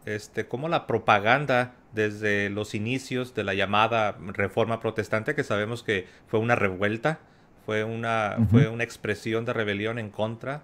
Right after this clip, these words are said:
Speaker 1: de la autoridad. Y vemos aquí a Lutero en la Dieta de Worms, eh, y vemos una mesa que se nos presenta ahí llena de propaganda. Eh, esto,
Speaker 2: Ujú.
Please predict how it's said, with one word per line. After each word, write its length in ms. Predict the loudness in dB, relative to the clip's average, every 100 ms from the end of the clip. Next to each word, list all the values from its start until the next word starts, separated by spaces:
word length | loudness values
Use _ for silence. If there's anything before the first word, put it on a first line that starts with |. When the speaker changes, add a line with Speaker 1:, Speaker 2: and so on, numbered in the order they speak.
| -14
Speaker 1:
de 180 | -12 -8
la 140 | -2 -2
autoridad. 640 | 0 -2 -2 -2 -2 -4 -6 -20 -20 -20 -20 -20 -20 -8
Y 440 | -6 -4 -4 -6
vemos 320 | -4 -4 -2
aquí 260 | -4 -4 -2
a 140 | 0
Lutero 580 | 0 -4 2 4 4 0 -6 -10
en 100 | -6
la 120 | -4
Dieta 300 | -2 0 0
de 80 | 0
Worms, 520 | 2 2 0 -6 -14 -20 _ -10
eh, 220 | -4 -2
y 40 |
vemos 320 | -2 -2 -4 -6
una 160 | -4
mesa 380 | 0 -2 -2 -4
que 100 | -6
se 120 | -10
nos 120 | -12
presenta 420 | -8 -6 -6 -4 -2
ahí 240 | -2 -4 -10
llena 480 | 0 4 4 2 0
de 100 | -2
propaganda. 840 | -2 -4 0 0 2 2 2 -2 -2 -16 -20 -20 -20 -12
Eh, 580 | -8 -6 -6 -6 -6 -8 -4
esto, 360 | -2 -2 2 6
Speaker 2:
Ujú. 560 | 8 10 8 4 -4